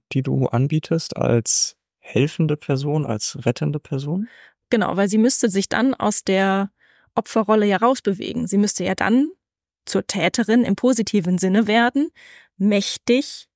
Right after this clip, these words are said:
Speaker 2: werden und bereit sein zu handeln. Ja, eventuell ihren Partner zu konfrontieren, eventuell selbst für sich zu sorgen, was auch immer das Angebot, das Problem ist.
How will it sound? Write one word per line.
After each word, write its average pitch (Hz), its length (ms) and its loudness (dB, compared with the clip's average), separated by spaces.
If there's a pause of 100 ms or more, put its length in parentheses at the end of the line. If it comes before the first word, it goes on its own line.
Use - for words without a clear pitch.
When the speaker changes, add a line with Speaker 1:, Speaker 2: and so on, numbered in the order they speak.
(120)
Speaker 2:
werden 240 520 2
und 220 260 0
bereit 190 320 -2
sein 196 180 0
zu 208 160 -2
handeln. 240 500 2
Ja, 190 180 0
eventuell 196 500 2
ihren 180 260 -2
Partner - 320 -8
zu - 120 -8
konfrontieren, 254 880 4 (300)
eventuell 190 500 0
selbst 240 320 2
für 226 80 2
sich 208 180 2
zu - 140 -2
sorgen, 190 580 0
was 220 160 0
auch - 60 -8
immer 202 360 0
das - 200 -4
Angebot, 190 600 -4
das - 160 -8
Problem - 380 -6
ist. - 200 -4